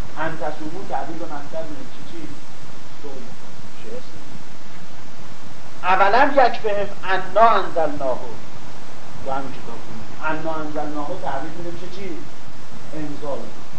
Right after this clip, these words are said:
پس بنابراین اسم معول یعنی اسمی که تعویل برده شده، یعنی اسم اسمیه که ما از تعویل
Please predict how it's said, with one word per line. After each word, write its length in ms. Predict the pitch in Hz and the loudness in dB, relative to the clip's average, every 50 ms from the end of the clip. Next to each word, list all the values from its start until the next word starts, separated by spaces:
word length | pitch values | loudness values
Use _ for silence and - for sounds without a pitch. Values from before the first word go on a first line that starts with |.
| - - - - - - - - - - - - - - - - - - - | 0 0 0 0 0 0 0 0 0 0 0 0 0 0 0 0 0 0 0
پس 140 | 156 170 165 - - | 0 0 0 0 0
بنابراین 640 | 165 160 165 160 160 160 160 160 233 247 220 - 120 - - - - - - - | 0 0 0 0 0 0 0 0 0 0 0 0 0 0 0 0 0 0 0 0
اسم 340 | 180 180 170 - - 170 165 | 0 0 0 0 0 0 0
معول 720 | 160 170 165 160 165 165 160 - 196 214 254 269 285 277 - - - - - 151 | 0 0 0 0 0 0 0 0 0 2 2 2 2 2 0 0 0 0 0 0
یعنی 520 | 160 160 147 147 151 147 196 196 175 147 143 - - | 0 0 0 0 -2 -2 -2 -2 -2 -2 -2 0 2
اسمی 500 | 220 254 277 269 - - - 277 - - | 4 4 4 4 2 0 0 0 0 0
که 160 | - 196 190 - - - - | 0 0 0 0 0 0 0
تعویل 600 | 185 175 165 165 170 160 - 240 254 233 220 - | 0 0 0 0 0 0 0 0 0 0 0 0
برده 360 | - 131 123 123 123 123 - | 0 0 0 -2 -2 -2 -2
شده، 240 | - - - - 233 | -2 -2 -2 -2 -2
یعنی 520 | 220 220 - - - - - - 196 214 | -2 -2 -2 -2 -2 -2 0 0 0 0
اسم 380 | 226 247 262 269 539 - - - - - - - - - - - - - - - - - 156 | 0 2 2 0 0 0 0 0 0 0 0 0 0 0 0 0 0 0 0 0 0 0 0
اسمیه 480 | 165 170 - - - 202 220 220 226 | 0 0 0 0 0 0 0 0 0
که 140 | 220 233 226 | 0 -2 -2
ما 160 | 220 214 220 | -2 -2 -2
از 240 | 226 233 - 175 170 170 - - | -2 -2 -2 -2 -2 -2 -2 -2
تعویل 480 | 147 143 131 131 127 - - - 139 | -2 -2 -2 -2 -2 -2 -2 -2 -2